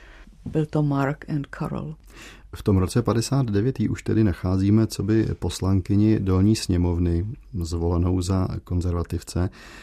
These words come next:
Speaker 2: Mezi těmi roky padesát devět a sedmdesát devět je rovných dvacet let, než se tedy stala premiérkou. Možná by to bylo zajímavé pro naše politiky uvědomit si tu dobu, která je potřebná pro něco takového.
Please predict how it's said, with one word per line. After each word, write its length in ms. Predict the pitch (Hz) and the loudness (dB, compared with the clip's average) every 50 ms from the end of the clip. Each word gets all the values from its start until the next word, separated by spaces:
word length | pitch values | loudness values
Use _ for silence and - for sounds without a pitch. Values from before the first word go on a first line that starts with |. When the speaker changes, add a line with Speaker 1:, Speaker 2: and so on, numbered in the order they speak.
| - - - - - - 92 | -20 -20 -16 -12 -8 -4 -2
Speaker 2:
Mezi 280 | 92 95 95 92 107 101 | 0 0 2 4 2 2
těmi 220 | - 98 98 98 | 2 2 2 4
roky 200 | 98 95 - 104 | 2 2 2 0
padesát 460 | - - 95 95 90 - - 104 101 | 2 2 2 2 2 2 0 2 2
devět 260 | 98 98 95 101 - | 2 2 2 2 2
a 80 | 98 92 | 0 -2
sedmdesát 560 | - - 104 98 104 101 95 - - 101 95 | 0 2 4 4 6 6 4 2 2 0 2
devět 280 | 95 95 95 98 95 - | 2 2 2 2 2 2
je 100 | 98 92 | 2 2
rovných 380 | 98 98 101 101 107 98 85 | 4 4 4 4 4 4 2
dvacet 460 | 87 95 92 98 92 - - 92 - - | 0 0 0 0 0 0 -4 -4 0 0
let, 220 | 95 98 92 - | 0 0 0 -2
než 200 | 92 87 85 - | -2 -4 -4 -4
se 100 | - 98 | -4 -4
tedy 220 | - - 90 90 | -2 -2 -2 -2
stala 260 | 82 - - 92 92 90 | -2 -2 0 0 0 0
premiérkou. 580 | - 87 87 90 92 90 87 - - 101 98 - - - - - - - - - | 0 0 0 2 2 0 0 0 0 0 0 -2 -6 -14 -20 -20 -20 -20 -12 -6
Možná 400 | - 90 87 90 85 85 92 87 | -2 0 0 2 2 2 2 2
by 100 | 87 90 | 2 0
to 100 | 80 98 | 0 0
bylo 180 | 92 92 92 87 | 0 2 0 2
zajímavé 680 | 85 98 98 101 101 101 98 98 95 95 92 92 92 87 | 2 4 4 6 6 6 6 4 4 4 4 2 2 0
pro 520 | - - 92 92 92 92 92 90 92 92 90 92 | -2 -2 0 2 2 2 2 2 0 -2 -4 -4
naše 320 | 92 90 98 90 - - 101 | -2 0 0 0 0 0 -2
politiky 680 | 90 98 95 95 95 92 - 92 - - 101 98 95 95 98 - | 0 0 0 0 0 0 -2 -4 -4 -2 0 0 0 0 -2 -2
uvědomit 540 | - 107 98 104 104 101 101 98 101 98 - | -2 2 2 2 4 4 4 4 4 2 0
si 240 | - - 104 98 | -4 -2 -2 -2
tu 260 | 90 - - 104 98 95 | -2 -2 -2 -2 0 2
dobu, 380 | 90 107 110 107 101 101 95 | 4 4 4 4 2 2 0
která 360 | 90 - - 90 87 90 90 | 0 -2 -2 -2 0 0 0
je 140 | 92 92 90 | 0 0 -2
potřebná 600 | 90 - 95 87 - - 98 92 95 92 90 90 | -2 -4 -6 -8 -6 -4 -2 0 0 0 0 0
pro 240 | 85 - - 92 90 | -2 -2 -2 -2 0
něco 240 | 90 90 87 - 95 | 0 -2 -2 -4 -4
takového. 540 | - 90 - - 95 92 92 92 92 104 | -6 -6 -6 -4 -4 -2 0 0 0 0